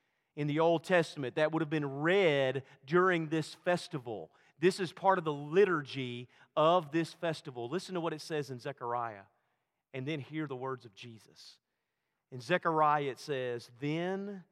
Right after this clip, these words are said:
the Lord my God will come,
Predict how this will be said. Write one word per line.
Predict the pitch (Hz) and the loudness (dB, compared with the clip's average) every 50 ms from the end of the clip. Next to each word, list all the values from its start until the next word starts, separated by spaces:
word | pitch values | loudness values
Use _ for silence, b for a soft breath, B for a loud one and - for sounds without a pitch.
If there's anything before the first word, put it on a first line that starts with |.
| _ _ _ _ _ _ _ | _ _ _ _ _ _ _
the | 131 135 131 | -6 -6 -4
Lord | 120 127 139 147 160 170 175 180 175 160 | -4 -2 -2 0 0 2 2 0 0 -2
my | 160 156 151 151 143 | -2 -2 -2 -4 -4
God | 127 143 143 139 143 143 143 139 131 | -4 -6 -4 -4 -4 -4 -6 -8 -8
will | 123 127 117 | -10 -12 -12
come, | - - - 147 139 127 110 101 95 90 87 | -12 -12 -10 -8 -8 -8 -8 -12 -14 -18 -20